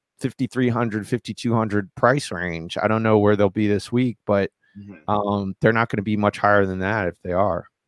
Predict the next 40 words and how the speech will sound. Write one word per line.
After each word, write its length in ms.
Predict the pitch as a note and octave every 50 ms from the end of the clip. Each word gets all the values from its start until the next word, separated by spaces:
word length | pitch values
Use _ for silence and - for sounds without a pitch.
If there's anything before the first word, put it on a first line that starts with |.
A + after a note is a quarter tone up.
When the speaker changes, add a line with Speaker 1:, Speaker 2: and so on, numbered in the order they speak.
| _ _ _ _
Speaker 2:
Yeah, 220 | - G#2+ G2 F2+ F#2+
no, 200 | A2+ A2+ A2 G#2+
I, 180 | A#2+ A#2+ B2+ A#2+ A#2
I, 160 | C#3+ D3 D3 - -
I 80 | C#3+ C#3
like 260 | C3+ C3 C3 B2+ -
that. 260 | A#2+ A2 G#2+ G#2+ - - _ _ _ _ _ _
Uh, 220 | - B2 B2+ B2+ -
let's 200 | C3+ F#3 G#3+ -
jump 260 | - - C4 C4 C4 C4+
to 100 | A3+ A3
wide 420 | F#3+ D3+ D3 C#3 C#3 D3 C#3+ C#3+
receiver, 840 | C3+ C3+ B2+ C3 - - B2+ B2 A#2 G#2+ G2+ G2 F#2+ F#2+ G2 A2 - - -
and, 440 | A#2 A#2 A2+ A2+ A2+ A2+ A2 G#2+ - - -
uh, 180 | G#2+ A2+ A2+ - -
I, 140 | D3 D3+ - -
I've 160 | A#3 B3+ B3
got 240 | C4+ B3 F3 - D3+
one 180 | C#3 C3 B2+
for 280 | - _ B2+ A#2+ A2+ A2
you. 160 | A2 A2+ A#2 A#2+ _ _ _ _ _ _ _ _ _
You 160 | - C3 C3
know, 200 | B2+ B2 B2 B2
may-, 240 | B2+ D3+ E3 F3 C3+ E3
maybe 280 | F3+ F3+ F#3 F3+ F#3
you 220 | F3+ F3+ F3 F3 E3+
didn't 280 | D#3 E3+ D#3+ D#3+ D3+
trust 360 | - - E3+ D#3+ D3+ C#3+ -
him, 100 | E3 D#3
maybe 220 | D3 D3 D3 D3 D3
you 60 | D3
didn't 180 | D3+ D3 C#3+ C#3+
know 80 | C#3
what 80 | C#3 C3+
his 160 | C3 A#2+ A#2+
role 140 | C3 B2+ B2
was 120 | B2 B2
gonna 180 | - B2+ B2 A#2+
be, 220 | A#2+ B2 B2 B2
but, 200 | A#2+ A#2+ A#2+ A2+